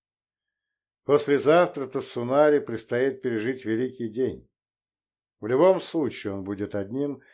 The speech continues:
из величайших дней в ее истории. Неторопливо и уверенно, как и полагается преуспевающему торговцу,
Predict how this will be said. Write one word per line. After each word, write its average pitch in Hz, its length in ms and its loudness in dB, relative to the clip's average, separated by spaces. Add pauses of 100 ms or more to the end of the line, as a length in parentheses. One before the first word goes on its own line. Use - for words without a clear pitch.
(140)
из 170 200 0
величайших 156 920 2
дней 117 260 -4
в 117 100 -6
ее 104 240 -2
истории. 73 560 -16 (1160)
Неторопливо 139 720 2
и 143 60 6
уверенно, 135 760 2
как 101 200 -6
и 95 40 -8
полагается 95 760 -4
преуспевающему 92 1000 -8
торговцу, 117 840 -10